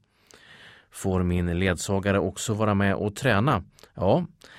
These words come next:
men de f-, det får inte vara fler seende än synskadade i gruppen. Frågor? Maila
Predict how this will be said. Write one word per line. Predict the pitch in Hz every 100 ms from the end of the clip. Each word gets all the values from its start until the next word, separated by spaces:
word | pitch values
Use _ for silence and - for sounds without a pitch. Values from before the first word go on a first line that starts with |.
| - -
men | 98 95 95
de | 90 101
f-, | 101 -
det | 107
får | 117
inte | 101 127
vara | 139 131
fler | - 143 101 87
seende | - 98 85 95 90
än | 65 - 80 76
synskadade | - 92 82 - 92 92 82 - - _
i | - 85 80
gruppen. | - 95 92 - - - _ _ _ - - - - _
Frågor? | - 98 90 151 170 - -
Maila | 90 92 104 92 92 98